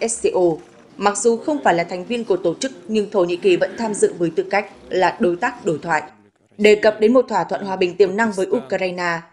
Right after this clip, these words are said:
tại hội nghị S C O, ông Putin cho biết cánh cửa hòa bình vẫn đang mở. Theo ông Putin, Nga muốn giải quyết triệt để cuộc xung đột ở Ukraine, thay vì chỉ đồng ý ngừng bắn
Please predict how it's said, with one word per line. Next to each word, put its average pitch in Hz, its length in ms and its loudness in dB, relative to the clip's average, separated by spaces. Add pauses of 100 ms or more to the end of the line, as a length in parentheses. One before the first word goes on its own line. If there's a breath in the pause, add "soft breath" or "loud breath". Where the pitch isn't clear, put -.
(160)
tại 208 120 0
hội 214 160 0
nghị 208 180 0 (120)
S - 180 -2
C - 80 0
O, 185 80 2 (400)
ông 254 200 2
Putin 254 340 -2
cho 240 140 -4
biết 294 200 -2
cánh 202 160 -4
cửa 220 140 4
hòa 170 180 -2
bình 165 260 -2
vẫn 180 220 -2
đang 185 200 -2
mở. 165 260 -8 (720)
Theo 233 140 6
ông 214 220 4
Putin, 196 420 2 (380)
Nga 190 220 2
muốn 196 160 2
giải 208 260 0
quyết 294 140 -2
triệt - 200 4
để 185 160 2
cuộc 190 200 -2
xung 269 220 -4
đột 220 200 4
ở 185 80 -4
Ukraine, 170 760 -4 (380)
thay 269 120 6
vì 220 200 4
chỉ 190 120 0
đồng 185 160 2
ý 190 100 0
ngừng 208 280 2
bắn 175 220 2